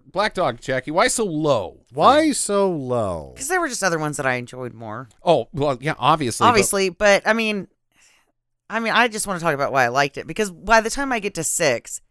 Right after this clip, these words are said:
Speaker 3: I'm struggling. Because I liked all of these movies about the same.
Speaker 1: Oh, oh, you mean it's starting to get tough to, like,
Speaker 3: To, to
Speaker 1: whit-,
Speaker 3: whittle it
Speaker 1: yeah,
Speaker 3: down.
Speaker 1: I
Speaker 3: And so then
Speaker 1: gotcha.
Speaker 3: I had to think, like, okay, so which ones did I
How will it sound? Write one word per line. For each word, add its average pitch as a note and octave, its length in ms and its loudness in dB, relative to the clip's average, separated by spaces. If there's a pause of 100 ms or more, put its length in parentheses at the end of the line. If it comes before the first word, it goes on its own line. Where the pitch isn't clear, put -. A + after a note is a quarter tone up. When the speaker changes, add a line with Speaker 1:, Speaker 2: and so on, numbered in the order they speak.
(460)
Speaker 3:
I'm F3 140 -6
struggling. A#2 560 -2 (840)
Because E3 440 0
I F3+ 100 4
liked F3+ 240 2
all F3 160 2
of D#3 80 0
these D#3 140 -10
movies C#3+ 280 -10
about A#2+ 240 -8
the - 80 -16
same. G2 480 -14
Speaker 1:
Oh, G#2 460 -2
oh, C#3+ 140 6
you B2+ 100 0
mean B2 160 2
it's A2 100 -4
starting A#2 240 0
to F#2+ 80 -4
get F#2 80 -8
tough G2 280 -4
to, E2 240 -10
like, E2+ 380 -12
Speaker 3:
To, G#3 120 -2 (160)
to G3 160 2
Speaker 1:
whit-, F#3 100 2
Speaker 3:
whittle F3+ 260 4
it C3 140 2
Speaker 1:
yeah, C#3+ 160 -2
Speaker 3:
down. A#2+ 200 -2
Speaker 1:
I A2 60 -2
Speaker 3:
And F#2+ 80 0
so F#3+ 140 2
then F#3 120 -4
Speaker 1:
gotcha. G3 100 2
Speaker 3:
I - 20 2
had G3 120 2
to E3+ 80 -4
think, E3+ 260 -10
like, D3+ 240 -2
okay, D#3 260 -8
so D#3 160 -8
which D#3 240 -12
ones D3+ 280 -10
did C#3 100 -14
I C3 380 -4